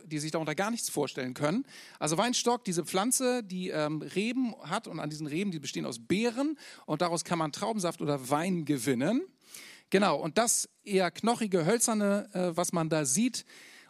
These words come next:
und eigentlich auch die, die Blätter und die Reben, das ist der Weinstock insgesamt und die Reben sind eigentlich ein Teil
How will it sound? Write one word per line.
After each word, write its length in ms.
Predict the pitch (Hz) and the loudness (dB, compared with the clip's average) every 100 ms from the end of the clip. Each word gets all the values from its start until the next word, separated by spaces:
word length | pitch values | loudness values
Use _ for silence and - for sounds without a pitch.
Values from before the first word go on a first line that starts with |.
| _ | _
und 320 | 233 269 240 | 4 4 4
eigentlich 360 | 170 175 175 147 | 0 0 0 0
auch 160 | 160 - | 0 0
die, 160 | 180 | -6
die 100 | 170 | -10
Blätter 680 | 143 170 233 - 214 208 - | -2 0 0 0 0 0 0
und 280 | 180 - - | -2 -2 -4
die 100 | 151 | -2
Reben, 340 | 170 233 220 | 0 0 0
das 180 | 208 202 | -2 -2
ist 120 | - | 0
der 140 | 165 | 0
Weinstock 440 | 160 208 - 165 - | 0 -2 -2 -4 -2
insgesamt 640 | 240 - 208 180 226 247 | -2 0 0 0 -2 -2
und 160 | 190 156 | -4 -4
die 80 | |
Reben 300 | 147 175 220 | -2 -2 -2
sind 120 | 180 175 | -4 -6
eigentlich 280 | 156 - | -8 -8
ein 200 | - 127 | -8 -8
Teil 460 | - 170 175 185 175 | -4 -2 0 0 -2